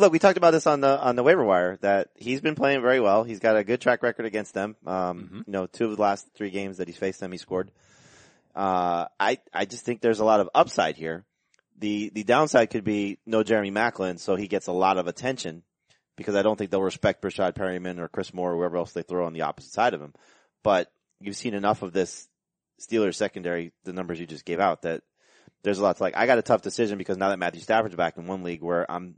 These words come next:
Speaker 1: chasing points because of Julio Jones and, um, Mark Ingram. Luckily, it's not as big of points as it could have. But, uh, I gotta make a choice at a flex spot between Mike Wallace or Marvin Jones. Right now I'm leaning Marvin Jones because of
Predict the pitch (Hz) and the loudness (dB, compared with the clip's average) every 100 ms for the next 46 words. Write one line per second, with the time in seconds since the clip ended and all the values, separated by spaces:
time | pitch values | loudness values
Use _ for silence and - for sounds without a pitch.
0 | - 104 95 90 90 87 - - 87 85 | -8 -6 -6 -6 -6 -6 -10 -10 -8 -6
1 | 95 90 87 90 85 82 80 - _ _ | -4 -2 -4 -6 -8 -12 -14 -18 _ _
2 | _ _ _ - 82 80 76 73 _ 90 | _ _ _ -8 -4 -4 -8 -16 _ -8
3 | 87 127 113 85 80 _ _ _ _ _ | -4 -4 -4 -6 -10 _ _ _ _ _
4 | _ _ _ 110 107 95 85 80 92 117 | _ _ _ 2 2 2 -2 -6 -4 -4
5 | 92 98 90 87 170 156 156 - _ _ | -4 -6 -8 -8 -4 -2 -2 -10 _ _
6 | _ - - 104 90 95 92 82 80 _ | _ -20 -2 0 2 2 2 0 -4 _
7 | _ _ _ - 113 113 113 101 - 107 | _ _ _ -6 0 0 0 -2 2 2
8 | 104 92 90 107 - 95 87 - 90 95 | 2 -4 0 0 0 0 0 -2 -10 -8
9 | 92 90 92 92 90 90 85 - 90 87 | -8 -6 -2 2 4 2 -2 -6 -4 0
10 | 87 82 80 _ _ - 95 85 82 98 | 0 -2 -8 _ _ -6 -2 -2 0 -2
11 | 78 69 - 92 87 82 87 82 80 80 | -2 -6 -6 -4 -4 -6 -8 -10 -8 -6
12 | 78 135 135 117 - 82 73 76 | 2 2 2 -4 -12 -12 -10 -14